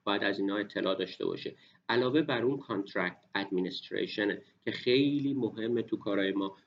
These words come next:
باید یه نالج خوبی داشته باشن راجع به مدیریت و قراردادها، قراردادها رو بدونن، دلیوری متودا رو بدونن که بتونن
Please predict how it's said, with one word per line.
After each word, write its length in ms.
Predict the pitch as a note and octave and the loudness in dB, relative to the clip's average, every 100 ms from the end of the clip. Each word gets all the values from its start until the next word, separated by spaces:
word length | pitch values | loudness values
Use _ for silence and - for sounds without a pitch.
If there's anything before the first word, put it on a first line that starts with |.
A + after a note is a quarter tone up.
| _ | _
باید 280 | G#2 A2 A2+ | 2 2 4
یه 100 | A#2 | 4
نالج 540 | A2+ G2+ G2 G2+ G#2+ | 4 2 2 2 0
خوبی 340 | A2+ - B2+ G#2+ | -6 -4 0 0
داشته 340 | G2+ - G#2 | -2 -2 0
باشن 380 | G#2+ G2+ G#2 G2+ | 0 -2 -4 0
راجع 360 | G2 F#2 G2+ | 0 2 4
به 220 | G#2 G2+ - _ _ _ B2 | 4 2 -4 _ _ _ -2
مدیریت 720 | A#2 G#2+ G#2 G2+ G2+ G#2 - | 0 2 2 2 2 -2 -4
و 120 | G2 F#2+ G2+ | -6 -4 0
قراردادها، 1080 | G2+ G#2 G2 F#2+ G2 F#2 - G2 G2+ A#2 - | 2 2 2 2 0 0 -2 0 0 -2 -8
قراردادها 600 | - G2+ G2 F#2+ F2+ - | -2 0 0 -2 -4 -2
رو 100 | G#2 | -2
بدونن، 680 | G2+ G#2 A2+ A#2+ A#2 A2+ A#2 | -2 4 2 4 0 0 -2
دلیوری 520 | A2+ G2+ G2 F#2+ F#2+ | 2 4 4 2 0
متودا 400 | F#2+ F#2 G2+ G2 | 0 0 0 0
رو 120 | G#2 G#2+ | 0 2
بدونن 680 | C#3 D3 A#2 G#2+ A#2 C3 - _ _ | 2 2 2 0 -2 -4 -10 _ _
که 120 | A#2+ | 0
بتونن 460 | A2 A2+ B2 A2+ | 2 2 2 2